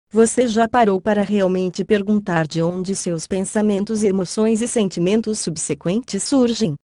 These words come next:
Se você tiver feito isto, você descobriu que os pensamentos aparecem do nada na sua mente,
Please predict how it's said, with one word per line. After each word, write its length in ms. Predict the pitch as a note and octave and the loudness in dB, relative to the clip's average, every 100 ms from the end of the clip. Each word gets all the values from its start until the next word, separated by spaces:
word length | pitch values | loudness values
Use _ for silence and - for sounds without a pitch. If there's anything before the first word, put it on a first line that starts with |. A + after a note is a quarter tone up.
| _ _ | _ _
Se 160 | - A#3 | -8 -4
você 380 | G#3+ A3 G#3+ G3+ | 0 0 0 0
tiver 420 | B3+ A3+ F3 G3+ | 0 0 2 0
feito 420 | - G3+ G#3 G#3 | 0 -2 -2 0
isto, 460 | A3 G#3+ - B3 B3+ _ | 0 0 -2 -8 -8 _
você 380 | G#3+ A3+ - F3+ | 2 2 2 0
descobriu 560 | F#3 - A3 F#3+ F#3+ | -2 -4 -4 -2 -2
que 160 | G3 F#3+ | -2 -4
os 100 | - | -4
pensamentos 760 | - E3+ - D#3 F3 G3+ F3+ | -4 -4 -2 -2 -2 -2 -4
aparecem 640 | F#3 F#3+ G3 G3+ A3 F3+ F#3 | -4 0 0 0 0 -4 0
do 100 | G3 | 0
nada 340 | F#3+ D#3+ E3+ | 0 0 0
na 120 | E3+ E3 | -2 -2
sua 340 | - F#3+ F3 | -2 2 2
mente, 460 | F3 G3 G#3+ G#3+ | 2 -2 -4 -6